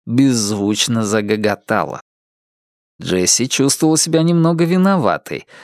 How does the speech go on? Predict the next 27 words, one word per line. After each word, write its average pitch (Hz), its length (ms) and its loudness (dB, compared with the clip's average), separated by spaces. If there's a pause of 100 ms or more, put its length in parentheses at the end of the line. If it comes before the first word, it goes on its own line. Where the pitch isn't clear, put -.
(100)
потому 123 300 0
что - 180 -2
со 123 140 0
стороны 120 400 0
это 143 220 0
смотрелось 147 640 0
вовсе 151 440 -2
не 190 160 0
так, 104 280 -2
что - 240 -2
она 110 220 0
поддерживает 101 800 -2
отца. - 520 -6 (680)
Со - 180 -2
стороны 101 500 0
это 107 160 -2
смотрелось, 147 800 0 (160)
как - 220 -10
будто 90 360 -4
она 110 180 0
просто 104 420 -4
подслушивает. - 1080 -4 (680)
Но 98 200 0
уйти 104 280 0
она 127 260 2
не 147 140 4
могла. 127 540 0